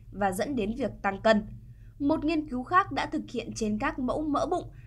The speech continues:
được lấy từ những người thường xuyên sử dụng chất làm ngọt nhân tạo và phát hiện có sự gia tăng lượng glucose vận chuyển đến các tế bào. Điều này làm tăng mức đường trong máu,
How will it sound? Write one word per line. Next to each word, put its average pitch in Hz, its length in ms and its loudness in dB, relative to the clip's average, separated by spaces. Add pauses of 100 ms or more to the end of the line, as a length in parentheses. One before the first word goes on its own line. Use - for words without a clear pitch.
(100)
được 269 260 0
lấy 220 280 6
từ 277 80 0
những 214 280 0
người 254 160 0
thường 185 280 -4
xuyên 196 280 -4
sử 190 160 -4
dụng 180 240 -6
chất - 180 -4
làm 202 300 -2
ngọt 180 200 -2
nhân 208 200 0
tạo 220 240 8 (380)
và 277 160 2
phát 381 240 0
hiện 359 200 2 (180)
có 196 200 0
sự 214 240 -6
gia 202 240 0
tăng 208 280 -2
lượng 214 260 0
glucose 254 720 0
vận 214 180 -4
chuyển 175 280 -2
đến 185 220 -4
các 302 220 -4
tế 202 120 -2
bào. 208 400 6 (380)
Điều 202 200 4
này 196 280 4 (220)
làm 277 340 2
tăng 330 220 0
mức 381 140 -2
đường 226 300 2
trong 220 240 -2
máu, 196 340 6